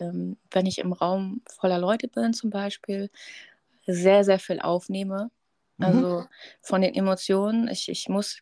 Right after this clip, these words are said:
Speaker 1: gar nicht wissen, was die Leute de-, äh, denken, so ich weiß es dann auch.
Speaker 2: Du
Speaker 1: Ich sehe es
Speaker 2: spürst
Speaker 1: auch an
Speaker 2: es,
Speaker 1: so, an
Speaker 2: ja.
Speaker 1: so Blicken und so. Und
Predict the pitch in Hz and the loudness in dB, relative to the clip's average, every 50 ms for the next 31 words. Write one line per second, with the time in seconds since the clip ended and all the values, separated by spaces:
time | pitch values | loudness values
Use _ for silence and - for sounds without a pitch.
0 | - - 180 190 202 196 - 202 208 - 220 196 185 180 - 175 180 180 180 180 | 2 2 4 4 2 0 -2 -6 -4 -2 -2 -2 -2 -4 -4 -4 -2 -2 -2 -2
1 | 180 - 180 180 175 - - - - 180 175 175 - - 180 180 180 180 - 208 | -2 -2 -2 -2 -2 -4 -4 -4 -4 -4 -4 -4 -4 -2 -2 -2 -2 -2 -4 -6
2 | 196 - - - - - 180 185 202 196 - - - - 170 170 165 - 175 175 | -6 -6 -8 -8 -6 -4 -4 -4 -4 -6 -10 -14 -8 -8 -8 -6 -6 -6 -8 -8
3 | 202 - _ _ - - - - - - - - 214 240 240 - - - 180 190 | -8 -10 _ _ -20 -18 -18 -16 -14 -6 2 4 6 8 8 6 6 4 4 4
4 | 196 196 185 180 175 - - 202 202 170 190 185 - - 208 220 220 - 220 190 | 6 4 2 2 0 0 2 2 4 4 4 2 2 0 -2 -2 2 2 2 2
5 | 170 165 175 180 - 180 180 196 214 233 - - - - - - - - - - | 2 0 -2 0 0 2 2 2 2 -2 -6 -12 -16 -16 -16 -16 -18 -18 -20 -20
6 | _ _ 185 190 190 190 190 185 - | _ _ 4 4 6 4 4 0 -2